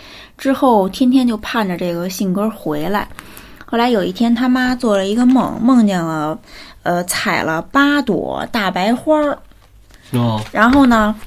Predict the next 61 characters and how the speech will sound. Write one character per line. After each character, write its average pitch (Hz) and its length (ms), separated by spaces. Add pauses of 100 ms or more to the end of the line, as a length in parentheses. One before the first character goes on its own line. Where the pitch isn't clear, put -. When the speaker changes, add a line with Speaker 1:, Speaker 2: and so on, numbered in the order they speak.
(520)
Speaker 1:
他 - 200
醒 - 300
了 233 120
以 226 80
后 202 120
就 185 120
跟 208 160
他 208 100
爸 208 180
说， 196 240
说 220 260
：“你 185 220
的 160 120
那 196 160
八 214 220
只 214 160
鸽 214 280
子 185 80
呀， 123 280
八 190 160
成 - 240
回 147 240
不 160 120
来 98 260
了， - 120 (340)
就 165 180
是 160 80
死， - 360
就 185 140
进 185 260
谁 175 180
锅 214 280
里 175 140
就 165 100
死 - 420
了。” 147 220 (420)
Speaker 2:
哦。 202 200
Speaker 1:
结 247 160
果 214 300
那 247 200
次 226 260
Speaker 2:
<laughs> - 0
那 110 60
是 120 120
给 107 160
哈 165 320
密 156 100
了。 214 120
Speaker 1:
啊， 190 200
那 233 160
次 233 140
比 185 180
赛 220 320
呢， 185 80
Speaker 2:
啊。 170 180 (160)
Speaker 1:
他 - 180
爸 220 280
的 170 80
八 202 220
只 208 160
鸽， - 240